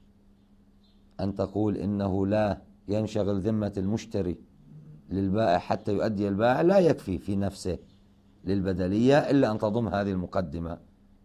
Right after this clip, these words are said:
وهو أنه إذا انشغلت ذمة المشتري فمعناه أن البائع قد أدى، لكن إذا أدى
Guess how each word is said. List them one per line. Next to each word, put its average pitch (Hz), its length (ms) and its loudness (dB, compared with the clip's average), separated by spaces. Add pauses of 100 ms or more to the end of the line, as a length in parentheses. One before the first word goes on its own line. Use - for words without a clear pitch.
(280)
وهو 87 200 2
أنه 95 240 -2
إذا 87 340 -2 (1800)
انشغلت 139 500 4
ذمة 147 360 4
المشتري 143 400 2
فمعناه 123 520 2
أن 123 120 2
البائع 117 400 4
قد 104 200 -2
أدى، 82 280 -4 (720)
لكن 101 320 0
إذا 95 260 2
أدى 165 360 4